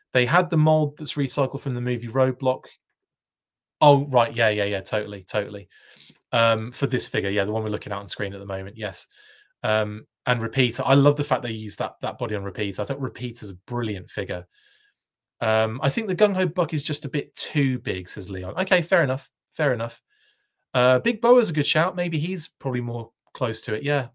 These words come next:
possibly. Gung Ho, Leatherneck, and Sarge make Mainframe and Hollow Point feel a little inadequate. <laughs> Hell no. Mainframe makes them feel inadequate,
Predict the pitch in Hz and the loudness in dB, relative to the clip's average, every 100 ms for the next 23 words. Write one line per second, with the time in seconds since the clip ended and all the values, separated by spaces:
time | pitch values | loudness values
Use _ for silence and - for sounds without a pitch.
0 | - 147 120 113 147 _ _ _ _ _ | -8 -8 -6 -10 -12 _ _ _ _ _
1 | _ - 165 160 160 160 156 143 139 147 | _ 4 4 6 2 2 0 0 -2 -4
2 | - 143 131 127 135 131 131 131 123 131 | -2 0 0 0 -4 -4 -4 -4 -2 -2
3 | 120 117 113 117 113 120 117 - 117 110 | -2 -6 -6 -6 -6 -8 -10 -8 -6 -4
4 | 110 120 110 107 104 101 - 101 - - | -6 -8 -6 -4 -4 -10 -12 -10 -10 -12
5 | - 123 127 - - - _ _ - 165 | -14 -12 -12 -14 -20 -20 _ _ 4 6
6 | 123 104 110 185 190 - 139 120 123 _ | 6 0 2 0 0 0 0 -2 -10 _
7 | - 147 131 - 143 147 123 101 98 98 | -6 -2 0 4 2 2 -2 -2 -4 -6
8 | 98 110 | -8 -12